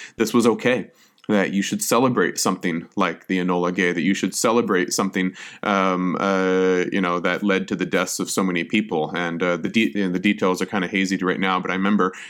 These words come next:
that it ended up being both sides. Uh, there was accusations that America had done wrong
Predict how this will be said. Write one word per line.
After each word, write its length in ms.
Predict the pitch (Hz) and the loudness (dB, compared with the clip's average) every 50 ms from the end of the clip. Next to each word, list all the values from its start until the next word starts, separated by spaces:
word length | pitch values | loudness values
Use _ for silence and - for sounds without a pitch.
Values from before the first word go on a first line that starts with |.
| - - | -4 0
that 180 | 107 98 90 - | 0 0 2 2
it 60 | 107 | 2
ended 180 | 107 104 107 104 | 2 2 4 2
up 140 | 95 95 | 2 2
being 200 | 104 104 101 101 | 2 2 2 2
both 200 | 95 104 98 95 | 2 2 0 2
sides. 420 | - - 107 90 80 - - - - | 0 0 0 0 0 -2 -4 -4 -4
Uh, 460 | 98 95 90 90 90 87 87 87 85 | -2 0 0 0 2 2 2 0 0
there 140 | 82 85 82 | 0 0 0
was 140 | 85 87 90 | 0 0 -2
accusations 760 | 85 87 - 104 - 90 87 87 - 98 90 92 - - - _ _ _ _ _ _ _ _ - | -2 -2 -2 -2 0 0 0 0 0 0 0 0 0 -2 -2 _ _ _ _ _ _ _ _ -4
that 240 | 123 113 101 95 - | 0 0 0 0 2
America 460 | 98 104 120 123 113 107 107 95 87 | 2 4 4 4 4 2 2 0 0
had 200 | 87 92 87 85 | 0 0 -2 -2
done 180 | 78 92 82 80 | 0 -2 -2 0
wrong 340 | 87 90 87 82 92 107 - | 2 2 2 2 0 -2 -6